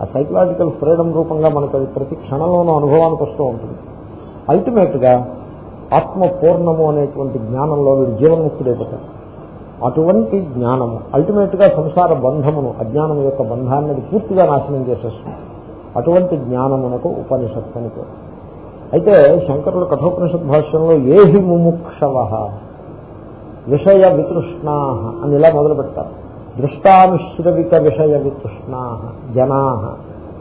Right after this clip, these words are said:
అయితే మరి అయితే బాగుందే ఉపనిషత్తు అనే జ్ఞానము, ఇంతటి మహిమ గలదైతే,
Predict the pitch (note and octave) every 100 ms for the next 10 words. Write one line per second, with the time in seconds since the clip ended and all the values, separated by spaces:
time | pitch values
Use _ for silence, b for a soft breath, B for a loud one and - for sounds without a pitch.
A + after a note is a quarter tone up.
0 | - - - - F3 G3+ F#3+ F#3+ A3 -
1 | - C#3+ E3 E3 G3+ E3 F3 G#3 G3+ G3
2 | F3+ F#3 F3+ F#3+ F3+ F3 D#3+ C3+ D3 D#3+
3 | D3+ D3+ B2+ C3+ C#3+ C3+ A#2 E3+ E3 D#3+
4 | C#3+ C#3+ A2+ A2+